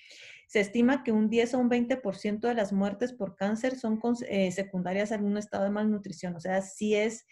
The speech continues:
un tema muy importante y que realmente está en las manos de nosotros como oncólogos de poderlo detectar y de referir al paciente desde el inicio del, del tratamiento y no cuando ya, eh, el estado de desnutrición es evidente. Entonces, sabemos que son,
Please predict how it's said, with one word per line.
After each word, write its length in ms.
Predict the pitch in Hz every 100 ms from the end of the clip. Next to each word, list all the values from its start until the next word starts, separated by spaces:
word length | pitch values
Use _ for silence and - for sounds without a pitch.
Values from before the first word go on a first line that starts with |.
| - - - -
un 220 | - 220 220
tema 340 | 220 226 226
muy 360 | 220 214 226 254
importante 680 | 262 190 165 - 208 220 262
y 160 | 233
que 140 | - 185
realmente 440 | 185 196 202 214
está 200 | 220 208
en 80 | 208
las 120 | 214
manos 300 | 214 214 233
de 80 | 233
nosotros 400 | 180 175 196 220
como 340 | 240 220 196
oncólogos 760 | 170 165 190 233 247 254 254 190
de 80 | 190
poderlo 480 | - 175 180 202
detectar 500 | 220 233 180 - 185
y 60 | 226
de 80 | 233
referir 480 | 233 226 180 190 190
al 140 | 233
paciente 440 | 185 - 190 196
desde 240 | 226 226 208
el 80 | 180
inicio 460 | 170 196 196 233
del, 340 | 233 226 196 180
del 160 | 185
tratamiento 840 | 185 180 - 165 175 202 220 254 - - - -
y 120 | 214
no 220 | 202 208 208
cuando 480 | 240 240 233 220 202
ya, 720 | 180 190 185 196 214 226 -
eh, 560 | 202 190 185 175 170 - -
el 280 | 190 180 170
estado 340 | 165 190 196
de 80 | 214
desnutrición 640 | 214 208 - 160 180 196
es 120 | 208
evidente. 480 | 214 185 175 170 170
Entonces, 380 | 160 170 196 196
sabemos 400 | 185 180 196 220
que 100 | 190
son, 400 | - 196 208